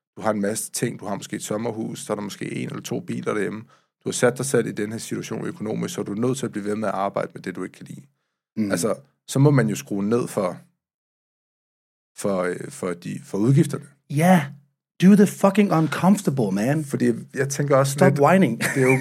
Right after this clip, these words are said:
Speaker 1: det er jo meget sådan,
Speaker 2: <laughs>
Speaker 1: altså for mig er det sådan, jeg vil gerne blive så,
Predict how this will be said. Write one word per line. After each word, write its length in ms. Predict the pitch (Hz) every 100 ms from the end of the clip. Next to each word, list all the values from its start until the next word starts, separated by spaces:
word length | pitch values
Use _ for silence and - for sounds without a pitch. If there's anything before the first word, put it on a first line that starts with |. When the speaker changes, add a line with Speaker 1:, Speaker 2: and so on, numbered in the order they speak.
| -
Speaker 1:
det 80 | -
er 40 |
jo 60 | 139
meget 260 | 120 127 143
sådan, 400 | 143 131 120 101 - _ _ _ _ _ _ _ _
Speaker 2:
<laughs> 840 | _ _ - - - 202 - -
Speaker 1:
altså 120 | 123
for 80 | 131
mig 180 | 127 135
er 40 |
det 80 | 139
sådan, 200 | 135 127
jeg 120 | 123
vil 80 | 131
gerne 180 | 127 123
blive 140 | 123
så, 340 | - 113 104